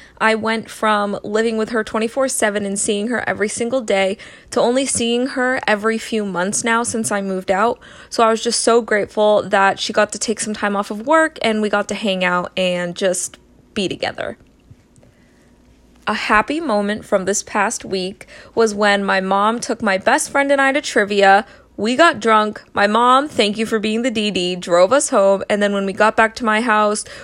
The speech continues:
we ended up playing Mario Party on the Nintendo Switch. I got that game, like, a week or two ago, and honestly, it's super fun. I haven't played it in so long.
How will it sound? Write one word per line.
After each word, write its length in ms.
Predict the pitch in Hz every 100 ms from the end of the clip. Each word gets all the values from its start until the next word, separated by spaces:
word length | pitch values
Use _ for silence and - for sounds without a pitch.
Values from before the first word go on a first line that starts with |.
| -
we 360 | 202 208 202 190
ended 240 | 208 208 202
up 160 | 190
playing 440 | - 214 202 190 165
Mario 540 | 202 196 185 196 196
Party 440 | 196 220 196 190 180
on 260 | - 180
the 100 | 185
Nintendo 580 | 180 180 180 208 180 151
Switch. 580 | - - 277 269 - - - - -
I 100 | 208
got 220 | 208 214
that 240 | 220 208 208
game, 320 | 240 208 214
like, 240 | 190 202 -
a 80 | 220
week 400 | 196 208 208 -
or 120 | 294
two 280 | - 320 311
ago, 480 | 311 311 311 311 311 - - - -
and 440 | 226 226 220 208 -
honestly, 640 | 208 214 254 233 226 -
it's 300 | 208 - - -
super 480 | - - 185 196 196
fun. 360 | - 175 180
I 80 | 190
haven't 280 | 214 196 185
played 240 | - 190
it 80 | 185
in 120 | 214
so 300 | 208 - 190
long. 520 | 170 165 156 156 202